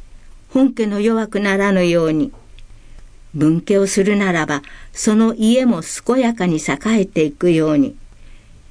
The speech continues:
十分な計画が立たぬと、容易にはそれを断行しなかったものと思われる。そうして、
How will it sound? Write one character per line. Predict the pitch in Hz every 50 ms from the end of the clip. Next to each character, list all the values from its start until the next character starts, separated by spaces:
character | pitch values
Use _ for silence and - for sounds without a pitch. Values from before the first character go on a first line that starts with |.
| - - -
十 | 117 - 170 185 208 220
分 | 196 220 233 233 226 202
な | 180 175
計 | 175 - 180 175 180 180
画 | 180 190 185 - - 180
が | 175 196 185
立 | 185 - 165 175
た | - 190 202 196
ぬ | 190 185 175
と、 | - - 175 165 165 - - - - - - 131
容 | 165 170 185 196 202
易 | 208 208
に | 208 214 233 240
は | 214 175 151
そ | - - - 175
れ | 175 180
を | 180 180 175
断 | - 165 170 180 185
行 | - - 202 208
し | 214 214 - 220
な | 214 220 233
か | - 202
っ | 196
た | - - - 160
も | 156 156 160
の | 175 190 208
と | - - 165 151
思 | 147 147 143 139
わ | 139 135
れ | 135 135 123
る。 | 117 - - - - - _ _ - - - _ _ _ _ _ _ - - _ _ - - - - _ _ _ _ - - - - -
そ | - - - 254 262 277
う | 269
し | 262 - -
て、 | - 240 240 240